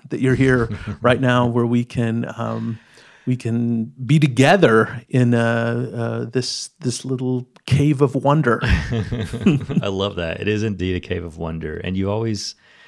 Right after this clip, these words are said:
Speaker 2: you've always had an impact on me, whether it's here in your home or from afar,
Speaker 1: Hmm.
Speaker 2: uh, which is actually why I wanted to sit down today, because there was a time that I was traveling from afar and we were
Speaker 1: Hmm.
Speaker 2: talking on the phone.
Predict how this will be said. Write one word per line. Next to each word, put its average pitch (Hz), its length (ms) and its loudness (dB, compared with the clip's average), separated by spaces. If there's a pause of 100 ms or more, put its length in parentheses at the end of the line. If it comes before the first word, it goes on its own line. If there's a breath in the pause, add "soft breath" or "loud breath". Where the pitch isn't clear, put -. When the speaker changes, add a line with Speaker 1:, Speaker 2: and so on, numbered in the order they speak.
(300 soft breath)
Speaker 2:
you've 101 120 -6
always 101 180 0
had 101 240 -4
an 98 120 -8
impact 92 380 -4
on 85 80 -6
me, 82 100 -6
whether 82 280 -4
it's 82 140 -6
here 90 160 -4
in 90 80 -6
your 85 120 -6
home 82 420 -8
or 85 180 -4
from 92 220 -12
afar, 85 540 -8 (240 loud breath)
Speaker 1:
Hmm. 135 120 -8 (160 loud breath)
Speaker 2:
uh, 87 260 -6
which 101 200 -8
is 98 80 -4
actually 113 280 -2
why 90 180 -2
I 95 60 -2
wanted 90 200 -4
to 85 40 -6
sit - 180 -8
down 82 200 -6
today, 82 320 -8
because 80 320 -10
there 87 100 -6
was 87 140 -6
a 87 60 -10
time 85 320 -10
that 85 100 -8
I 85 80 -4
was 82 480 -6
traveling 90 480 -6
from - 240 -8
afar 82 400 -4
and 85 80 -8
we 85 80 -8
were 87 80 -4
Speaker 1:
Hmm. 117 40 -4
Speaker 2:
talking 87 380 -6
on 87 80 -6
the 95 80 -6
phone. 85 400 -8